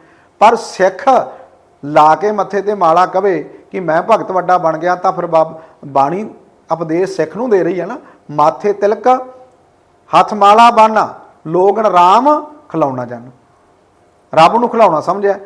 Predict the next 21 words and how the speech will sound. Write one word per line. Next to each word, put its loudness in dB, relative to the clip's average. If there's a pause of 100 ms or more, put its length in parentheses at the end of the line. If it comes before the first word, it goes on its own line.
(480)
ਕੀ -2
ਹਰਜੀਤ -6
ਸਿੰਘ -6
ਰਸੂਲਪੁਰ -2
ਜੀ -8
ਤੁਸੀਂ -10
ਗੁਰੂ -8
ਗ੍ਰੰਥ -4
ਸਾਹਿਬ -2
ਦੀ -8
ਬਾਣੀ -2
ਪੜ੍ਹੀ -4
ਹੈ? 0 (840)
ਕੀ -2
ਗੁਰੂ -2
ਗ੍ਰੰਥ -2
ਸਾਹਿਬ -2
ਦਾ 2
ਪਾਠ 4
ਕੀਤਾ -2
ਤੁਸੀਂ? -10